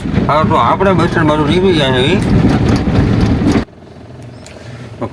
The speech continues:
finally દોસ્તો આપણે માવા બાવા લઈ લીધા છે અને હવે બસ સ્ટેન્ડ આવી ગયા છે, હવે નીકળે જેવી પાલિતાણા બાજુ.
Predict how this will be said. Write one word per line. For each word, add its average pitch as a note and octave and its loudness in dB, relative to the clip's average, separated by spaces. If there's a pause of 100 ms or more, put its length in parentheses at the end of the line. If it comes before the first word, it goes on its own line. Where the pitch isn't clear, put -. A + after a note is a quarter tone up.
finally F3 -2
દોસ્તો C#3 -2
આપણે C3+ 0
માવા C#3+ -2
બાવા C3+ 0
લઈ C#3+ 0
લીધા C3 0
છે C3 0 (1400)
અને A#2 -2
હવે C3 2
બસ C#3 -2
સ્ટેન્ડ C3 -6
આવી D3+ -4
ગયા C3+ -2
છે, A#2 -6
હવે A#2 -2
નીકળે C3 -2
જેવી C#3 -2 (1300)
પાલિતાણા D3 -2
બાજુ. B2 -2